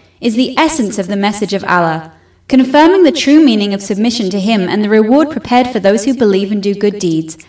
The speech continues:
Allah points out in the Quran, "Indeed, those who have believed and done righteous deeds, they will have the gardens of paradise as a lodging."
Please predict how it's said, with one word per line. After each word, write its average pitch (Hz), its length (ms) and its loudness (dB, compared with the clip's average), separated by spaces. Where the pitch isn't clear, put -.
Allah 269 320 2
points 277 200 0
out 185 200 -2
in 190 80 -6
the 185 160 -8
Quran, 170 360 -2
"Indeed, 262 420 4
those 330 180 6
who 370 180 4
have 269 200 2
believed 226 360 4
and 196 120 -4
done 202 220 -2
righteous 226 440 -2
deeds, 156 380 -4
they 262 220 6
will 269 200 4
have 208 120 0
the 202 200 -2
gardens 262 340 4
of 247 100 -6
paradise 175 600 -2
as 190 120 -6
a 220 60 0
lodging." 175 600 -4